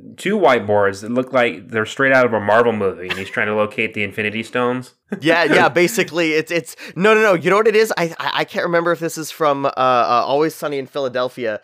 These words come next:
Speaker 2: but it's like there's, uh, is it, I, I don't know if this is Mac. I haven't seen the show in a long time, but there's, he's just, like, smoking a cigarette, and he's like, there's red, there's red wires on the, red, uh, string on the wall connecting different conspiracy theories.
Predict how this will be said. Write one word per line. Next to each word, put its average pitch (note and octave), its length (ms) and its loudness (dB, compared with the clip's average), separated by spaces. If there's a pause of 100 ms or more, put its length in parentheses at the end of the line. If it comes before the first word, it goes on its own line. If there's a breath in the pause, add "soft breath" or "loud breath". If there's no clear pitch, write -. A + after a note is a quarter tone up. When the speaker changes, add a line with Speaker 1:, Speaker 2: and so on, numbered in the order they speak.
(220 loud breath)
Speaker 2:
but E3 160 2
it's F3+ 140 0
like F3+ 140 2
there's, E3+ 400 0
uh, C3+ 320 2
is D#3 160 -2
it, D#3+ 120 -2 (200)
I, C#3+ 200 -6
I D3+ 80 -6
don't E3+ 140 2
know E3+ 80 6
if D#3+ 140 2
this D3+ 160 -12
is A2 100 -16
Mac. C#3 500 -4
I B2+ 60 -4
haven't D3 280 -10
seen A#2+ 160 -10
the G#2 60 -8
show G#2 280 -4
in G2 140 -6
a G#2 120 -4
long G#2+ 460 -2
time, G#2+ 360 -4 (300 loud breath)
but F3 160 2
there's, F#3 260 2
he's F3+ 300 -4
just, F3+ 160 -6
like, E3 140 0
smoking G3+ 400 0
a - 20 0
cigarette, F#3 580 2
and E3 120 -2
he's E3+ 200 -2
like, E3 200 0
there's C#3+ 180 -2
red, D#3 400 0 (200 loud breath)
there's E3 180 0
red F3 240 2
wires D#3+ 500 2
on E3 200 0
the, D#3 180 0
red, D#3 300 0 (140)
uh, C#3 160 2
string F3+ 440 -2
on E3+ 100 0
the E3 80 2
wall D#3+ 380 2
connecting D3+ 500 -4
different C#3+ 340 -4
conspiracy D3+ 600 -6
theories. D3+ 420 -6